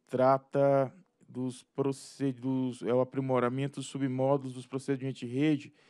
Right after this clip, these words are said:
em função da necessidade de incorporação da flexibilização de requisitos na modalidade de despacho operativo de usinas com potência superior a trinta. Bem como inclusão dos requisitos estabelecidos para usinas com modalidade de operação do tipo dois C.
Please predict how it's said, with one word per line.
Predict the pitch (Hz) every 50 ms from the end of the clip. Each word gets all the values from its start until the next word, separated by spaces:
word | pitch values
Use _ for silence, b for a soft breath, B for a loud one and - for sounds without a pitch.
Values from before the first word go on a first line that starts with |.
| b b b b b b
em | - 123 127
função | 127 135 131 127 139 139
da | 139 139
necessidade | 135 131 - - 131 - - 135 131 131 131
de | 131
incorporação | - 135 127 - - 135 131 131 123 - 135 135
da | 131 127
flexibilização | - - 143 143 147 - - 131 139 135 123 120 131 131 123 123 - - 139 139 143 147 143
de | 135 135 127
requisitos | 127 135 131 131 - 135 120 117 135 139 139 - -
na | 135 135
modalidade | 131 131 127 135 131 127 131 131 135 135 131 123
de |
despacho | 120 - - - - 135 131 - -
operativo | 120 - 135 131 123 - - 131 123
de | 127 135
usinas | 127 117 127 135 135 135 131 -
com | - - 131
potência | 131 - 131 127 - 139 131 135 127 - 135
superior | - - 123 - - 135 131 135 139 131
a |
trinta. | 131 _ - - 131 131 127 117 - - - - b b b b b b b b b b b b
Bem | 131 135
como | 131 - 143 139 139
inclusão | 135 - 139 135 120 117 135 139 139 139
dos | 131 135 135 131 120 120 -
requisitos | 127 127 135 131 - 139 131 117 123 139 143 143 - 127
estabelecidos | 123 - 147 131 127 131 131 123 - - 135 131 - -
para | - 131 131 135
usinas | 127 120 120 131 135 139 131 -
com | - 131
modalidade | 131 127 123 127 123 123 120 131 127 131
de | 131
operação | 127 - 127 127 120 - 135 131
do | 127 123
tipo | 123 - 127 - - 123
dois | 117 117 135 143 135 139
C. | - - - 120 110